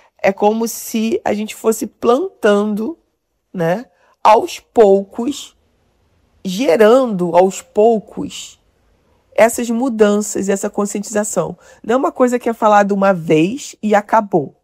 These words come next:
sabe? E ninguém lembra mais. "Ah, aqui na empresa teve, mas foi tanto tempo atrás que eu nem lembro. A não ser naquele dia eu não tava bem, eu não prestei atenção em nada da palestra."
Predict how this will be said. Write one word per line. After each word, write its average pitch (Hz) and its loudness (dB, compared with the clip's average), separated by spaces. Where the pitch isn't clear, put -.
sabe? 185 -2
E 185 -6
ninguém 185 -2
lembra 202 0
mais. 208 0
"Ah, 269 -2
aqui 262 -6
na 254 -6
empresa 240 -4
teve, 254 -2
mas 233 -4
foi 233 -6
tanto 269 -10
tempo 233 -6
atrás 214 -4
que - -12
eu 220 -6
nem 247 -6
lembro. 220 -2
A - -4
não 359 -4
ser 247 -2
naquele 233 -2
dia 202 -2
eu 240 -4
não 254 -8
tava 214 -2
bem, 185 -4
eu 208 -4
não 233 -6
prestei 214 -6
atenção - -4
em 220 -2
nada 214 -2
da 208 -4
palestra." 190 -4